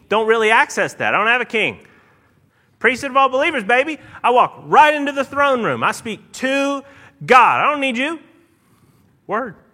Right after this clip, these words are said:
But you do have a king. You are part of a body. It's just in Christ, it's now been redeemed. It's now Christ as that king.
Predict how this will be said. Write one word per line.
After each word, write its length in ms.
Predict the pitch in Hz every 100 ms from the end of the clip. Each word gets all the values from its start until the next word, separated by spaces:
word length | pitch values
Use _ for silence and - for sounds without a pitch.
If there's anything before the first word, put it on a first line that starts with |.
| _ _ _ _ _ _ _
But 540 | 139 277 240 233 - - _ - - _
you 760 | 131 151 269 262 226 233 269 294 - - 123
do 640 | 139 269 262 220 214 254 -
have 680 | - - 254 262 190 202 233 - -
a 160 | 220
king. 540 | 226 - 262 277 110 85 _ _ _ _ _ _ _ _ _ _ _ _ _ _
You 220 | 165 240 254
are 580 | 214 262 254 226 240 233 - -
part 540 | - 254 226 220 - - -
of 100 | 185
a 60 |
body. 460 | 156 175 240 240 107 - _ _ _ _ _ _ _ _ _ -
It's 100 | 165
just 180 | 220
in 180 | 226 226
Christ, 500 | - 214 277 247 208
it's 140 | 214 208
now 200 | 214 226
been 200 | 233 220
redeemed. 400 | 196 233 247 165
It's 160 | 165
now 160 | 208 208
Christ 580 | 208 220 233 240 214 -
as 420 | 208 247 226 202
that 320 | 190 208 208
king. 480 | - 247 254 101 87